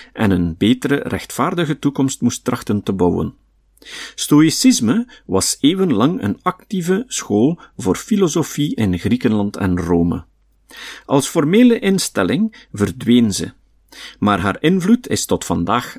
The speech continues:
doorgegaan. Christelijke theologen zoals Thomas van Aquino bewonderden zijn nadruk op de deugden en namen dat over. Ook zijn er parallellen tussen het stoïcijnse ataraxia,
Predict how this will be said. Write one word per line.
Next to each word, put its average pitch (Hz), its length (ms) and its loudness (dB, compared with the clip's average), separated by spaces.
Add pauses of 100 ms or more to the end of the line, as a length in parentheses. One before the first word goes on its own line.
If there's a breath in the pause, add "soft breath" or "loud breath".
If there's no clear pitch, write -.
doorgegaan. 87 840 0 (1200 loud breath)
Christelijke 226 520 -4
theologen 156 640 2
zoals 92 320 0
Thomas 190 320 0
van 180 180 -4
Aquino 196 580 0 (320 loud breath)
bewonderden 185 800 2
zijn 113 180 2
nadruk 156 380 0
op 92 120 -2
de 90 120 0
deugden 170 480 0 (240 loud breath)
en 101 180 0
namen 87 280 4
dat 80 220 -6
over. - 480 -2 (1160 loud breath)
Ook - 340 2
zijn 110 280 2
er 98 140 0
parallellen 101 580 2 (240 loud breath)
tussen 98 300 0
het 87 240 -4
stoïcijnse 95 1080 0
ataraxia, 107 920 -4